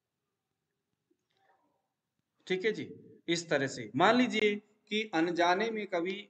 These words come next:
रोगी ने कोई ऐसा चीजें भी खा लिया, स्नेहपान भी कर रहा है लेकिन अभिसंधि कारक चीजें भी खा रहा है, नियम में नहीं रह रहा है और उसके बहुत सारे मजबूरी वो गिना रहा है और गड़बड़ होने की संभावना दिख रहा है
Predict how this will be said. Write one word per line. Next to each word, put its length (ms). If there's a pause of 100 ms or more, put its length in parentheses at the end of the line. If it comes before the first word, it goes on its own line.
(160)
रोगी 400
ने 120
कोई 180
ऐसा 240
चीजें 340
भी 100
खा 220
लिया, 220
स्नेहपान 540
भी 80
कर 160
रहा 120
है 160 (240)
लेकिन 160
अभिसंधि 440
कारक 280
चीजें 260
भी 80
खा 180
रहा 140
है, 220 (420)
नियम 320
में 100
नहीं 240
रह 120
रहा 220
है 240 (800)
और 180
उसके 240
बहुत 240
सारे 220
मजबूरी 460
वो 140
गिना 280
रहा 180
है 240
और 200
गड़बड़ 340
होने 240
की 100
संभावना 480
दिख 240
रहा 120
है 60